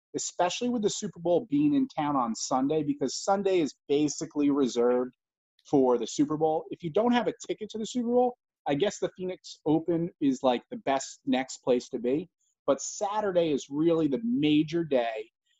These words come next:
They always, though, each night have a huge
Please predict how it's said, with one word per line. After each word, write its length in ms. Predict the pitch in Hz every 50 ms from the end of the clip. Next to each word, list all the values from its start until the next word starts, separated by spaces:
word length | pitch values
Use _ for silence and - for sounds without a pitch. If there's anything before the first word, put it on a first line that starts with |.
| _ _ _ _ - -
They 160 | 143 156 - -
always, 500 | - 185 208 247 262 247 190 147 123 - -
though, 320 | - 139 131 127 127 - _ -
each 320 | 190 208 214 - - - 156
night 420 | 147 143 175 226 226 135 107 247 - _ _ _ _ _ _ _ _ -
have 280 | - - 170 175 170
a 80 | 170 147
huge 520 | 143 - - - 240 262 285 285 285 -